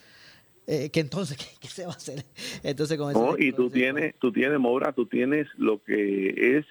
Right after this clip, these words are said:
Speaker 2: un plan fiscal aprobado por un tribunal federal.
Speaker 1: Ujú.
Speaker 2: Son unos acuerdos que se llegaron, y ese presupuesto que vaya a estar durante los próximos años tiene que contemplar las obligaciones que tienen, incluyendo,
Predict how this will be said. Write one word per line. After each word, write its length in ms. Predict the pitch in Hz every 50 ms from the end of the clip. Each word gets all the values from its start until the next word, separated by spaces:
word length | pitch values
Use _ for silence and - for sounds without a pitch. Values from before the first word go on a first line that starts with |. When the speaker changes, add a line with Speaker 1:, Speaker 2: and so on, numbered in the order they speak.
| - - _
Speaker 2:
un 200 | - 127 131 123
plan 300 | - 135 127 131 147 147
fiscal 440 | - 131 113 - _ - 127 139 139
aprobado 480 | 139 - 120 110 107 117 127 139 151
por 180 | 139 - 110 107
un 80 | 104
tribunal 400 | 101 - 117 113 107 104 107 110 110
federal. 440 | - 123 117 107 98 87 85 82 - _ _ _ _ _ _
Speaker 1:
Ujú. 360 | - 123 120 113 113 123 156 - -
Speaker 2:
Son 140 | 107 110 117
unos 220 | 127 135 135 127
acuerdos 460 | 120 - - 110 104 95 95 - - _ _ _ _ _ _ _ _ _ _
que 140 | - 104 98
se 100 | - 101
llegaron, 520 | 98 98 92 92 95 104 127 160 185 208 - _ _ - - _ -
y 300 | - 135 107 - 101 98
ese 220 | 104 - - 147
presupuesto 720 | - 151 160 - - 170 - - 135 - _ - 98 98
que 120 | - 101 98
vaya 320 | 92 95 107 120 123 123
a 20 |
estar 300 | 123 - - 123 120 117
durante 360 | - - 101 95 90 90 - 87
los 100 | 85 -
próximos 460 | - - - - 127 123 127 127 -
años 320 | 165 185 131 107 104 101 - - - _ _ _ _ _ _ _ _ _ _
tiene 300 | - 127 123 123 131 135
que 160 | - 143 127 -
contemplar 560 | 147 139 127 - - 143 - 160 175 196 190 -
las 180 | - - 120 107
obligaciones 640 | 110 104 104 104 98 95 85 - - 120 131 156 -
que 80 | -
tienen, 340 | 165 - - - - - - - _
incluyendo, 720 | - 123 101 - 117 107 101 123 170 208 202 156 135 143